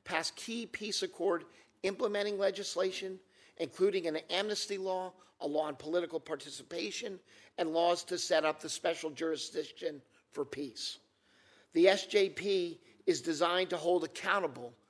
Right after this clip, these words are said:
those most responsible for war crimes,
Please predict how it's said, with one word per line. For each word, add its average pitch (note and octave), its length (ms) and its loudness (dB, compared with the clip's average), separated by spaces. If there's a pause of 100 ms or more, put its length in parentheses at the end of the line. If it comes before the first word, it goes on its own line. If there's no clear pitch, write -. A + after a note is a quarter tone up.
(220)
those E3+ 420 8
most F3 440 4
responsible D3 920 -4 (340)
for D#3+ 140 2
war D#3+ 320 4
crimes, F3 500 -2